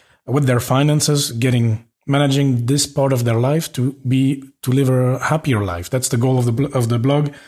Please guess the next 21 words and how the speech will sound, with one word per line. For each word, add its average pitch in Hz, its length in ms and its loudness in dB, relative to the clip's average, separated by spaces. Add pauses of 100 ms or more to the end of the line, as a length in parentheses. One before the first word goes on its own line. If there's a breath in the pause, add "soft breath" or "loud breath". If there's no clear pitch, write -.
(140)
and 135 100 0
the 131 60 0
podcast. 127 560 0 (680 soft breath)
And, 151 340 0 (1120)
and 147 100 0
yeah, 143 160 2
and 131 180 0
what 151 200 2
is 180 120 2
it 202 120 -2
for 175 160 0
you, 190 160 2
actually? 120 320 0 (120)
Do 123 180 0
you, 131 500 2
do 127 100 -2
you 127 80 2
have 127 200 0
a 117 280 0 (360 loud breath)
specific, 139 840 -4
um, 117 640 0